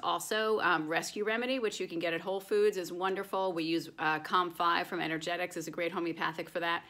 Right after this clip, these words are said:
Fish oil. Uh, also going out, again, getting exercise is really good for that. But at that point, you've kind of gone into more of a neurological shutdown. So one thing that can help you in that situation is writing and journaling.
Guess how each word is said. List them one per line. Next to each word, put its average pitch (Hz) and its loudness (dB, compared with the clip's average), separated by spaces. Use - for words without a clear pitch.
Fish 220 2
oil. 196 4
Uh, 175 8
also 202 6
going 196 2
out, 190 8
again, 208 4
getting 175 2
exercise 214 0
is 202 0
really 208 0
good 214 0
for - -4
that. 208 2
But 214 4
at 214 2
that 247 8
point, 254 0
you've 190 -2
kind 214 4
of 185 2
gone 196 6
into 202 -2
more 190 2
of 165 -4
a 175 0
neurological 170 0
shutdown. 277 2
So 190 2
one 208 0
thing 233 0
that 202 4
can 202 -4
help 208 0
you 190 2
in 180 0
that 190 0
situation 180 -2
is 165 -4
writing 156 -2
and 156 -2
journaling. 147 -2